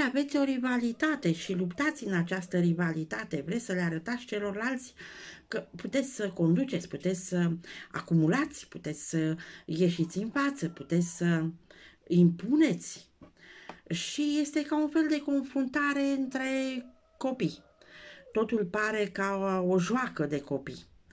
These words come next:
Deci, uh, mici bârfe, mici minciuni, unde nu știți niciodată cine câștigă. În ceea ce privește regele de spade,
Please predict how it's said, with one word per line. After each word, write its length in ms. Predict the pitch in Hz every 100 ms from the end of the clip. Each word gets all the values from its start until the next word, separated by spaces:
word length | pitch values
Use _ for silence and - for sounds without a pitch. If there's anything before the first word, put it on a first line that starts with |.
| - - - - -
Deci, 400 | 165 165 - 175
uh, 540 | 165 156 151 147 139
mici 320 | 143 220 175
bârfe, 380 | 160 240 247 247
mici 320 | 226 151 147
minciuni, 840 | 165 208 202 - 247 254 247 - - _ _ _ _ - - - - _ _ _ _ _ _ _ _ _ -
unde 280 | 254 262
nu 120 | 277 277
știți 320 | - 254 240
niciodată 640 | 247 247 214 202 202 180
cine 260 | 175 175 165
câștigă. 600 | - - - - - - _ _ _ _ - - - -
În 180 | - 180
ceea 220 | 175 330
ce 160 | 381 311
privește 840 | 233 208 247 277 - 190 180 151 139 139
regele 460 | 202 240 240 196
de 520 | 160 165 196 185 170 143
spade, 920 | - - 190 143 139 139 202 311